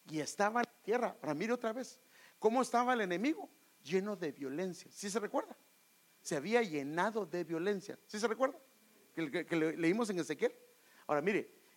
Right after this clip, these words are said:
"Y estaba la tierra", ¿qué dice? "Llena de violencia". Esta palabra jamás. "Y miró Dios a la tierra, y he aquí que estaba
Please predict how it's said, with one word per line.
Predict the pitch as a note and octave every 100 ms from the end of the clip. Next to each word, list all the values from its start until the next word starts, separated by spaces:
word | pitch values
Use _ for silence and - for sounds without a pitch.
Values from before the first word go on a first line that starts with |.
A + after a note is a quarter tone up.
| _
"Y | E3+ F3
estaba | - - A3 C4+ C#4
la | G3+
tierra", | - B3+ D#4 C4+
¿qué | -
dice? | A3+ D#4+ - D4+ - _ _ _ _ -
"Llena | B2 G3+ G#3+ A3+
de | G#3+ F3+
violencia". | C#3+ C#3+ E3 G#3+ G3+ - - - _ _ -
Esta | - F#3+
palabra | C3+ C#3 D#3+ F3
jamás. | - - D#3 - - _ _ _ - -
"Y | G3+
miró | F3+ F#3 G3+ A#3
Dios | C4 C4
a | A#3
la | D3+
tierra, | G3 B3+ C#4+ A#3+
y | F3+ G3
he |
aquí | G3 G#3+
que | - G3
estaba | - G3 A3